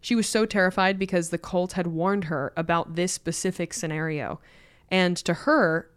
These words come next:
it would be like spiritual death. But over the course of three days, he was successfully able to deprogram her, and she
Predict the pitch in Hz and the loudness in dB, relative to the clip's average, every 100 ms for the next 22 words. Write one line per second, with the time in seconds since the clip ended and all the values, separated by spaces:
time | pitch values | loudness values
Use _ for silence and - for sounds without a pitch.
0 | - 185 190 190 214 185 160 - _ - | -4 0 0 0 0 0 0 -4 _ -6
1 | - 233 208 190 165 170 139 - - - | 0 2 2 2 -2 -2 -2 -4 -12 -20
2 | _ _ _ _ - 208 - 214 226 240 | _ _ _ _ 0 0 4 4 4 2
3 | - 220 214 196 - 196 190 170 175 220 | 2 2 2 -4 -4 -2 2 2 4 2
4 | 214 - - 214 196 175 - 175 - 170 | -2 -8 -6 -2 0 0 -2 -4 -2 -2
5 | - 190 180 - 170 165 156 147 - 165 | -2 -2 -2 0 -2 0 -2 -4 -6 -6
6 | 156 151 - 151 151 127 139 135 170 - | -6 -8 -8 -8 -8 -10 -10 -10 -10 -14
7 | _ 170 160 160 156 151 | _ -8 -6 -6 -8 -10